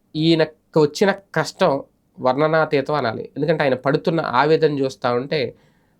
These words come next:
ఆయనకి కంటతడి వస్తుందో లేదో తెలియదు కానీ ఆయన కష్టం, ఆయన ఆవేదన, ఆయన పడుతున్న బాధ చూస్తా ఉంటే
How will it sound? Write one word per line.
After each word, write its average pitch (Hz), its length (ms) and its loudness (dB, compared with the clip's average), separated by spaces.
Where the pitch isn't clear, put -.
ఆయనకి 156 680 2
కంటతడి 170 340 0
వస్తుందో 156 360 0
లేదో 143 300 2
తెలియదు 131 380 0
కానీ 202 420 -2
ఆయన 139 160 2
కష్టం, 143 600 -2
ఆయన 131 200 0
ఆవేదన, 135 460 0
ఆయన 123 260 0
పడుతున్న 131 400 -4
బాధ 127 400 0
చూస్తా 123 320 -4
ఉంటే 120 360 -4